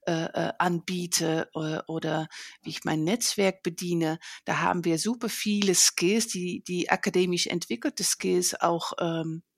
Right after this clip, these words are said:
ja, entwickelt über die letzten Jahre. Und es ist, äh, äh, für mich als Unternehmen eine total spannende Zielgruppe, äh, wenn ich, wenn ich in der Lage bin, die bei mir im Hause, äh, einzustellen.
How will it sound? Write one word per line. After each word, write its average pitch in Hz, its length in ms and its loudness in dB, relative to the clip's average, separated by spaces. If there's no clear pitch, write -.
ja, 156 260 -2
entwickelt 175 480 2
über 262 100 -2
die 254 80 2
letzten 240 380 0
Jahre. 220 400 2
Und 185 220 0
es 175 160 -2
ist, - 420 -2
äh, 170 480 0
äh, 160 40 -6
für - 160 0
mich 165 180 2
als 170 140 0
Unternehmen 160 720 -4
eine 165 320 -6
total 170 380 -4
spannende 156 480 -4
Zielgruppe, 160 880 -4
äh, 151 200 -6
wenn 160 140 -4
ich, - 180 -8
wenn 156 160 -2
ich - 200 -8
in 165 120 -2
der 147 80 4
Lage 196 380 6
bin, 170 260 2
die 175 140 0
bei 160 180 4
mir 175 340 2
im 165 200 -2
Hause, 160 600 0
äh, 160 280 -2
einzustellen. 165 800 -6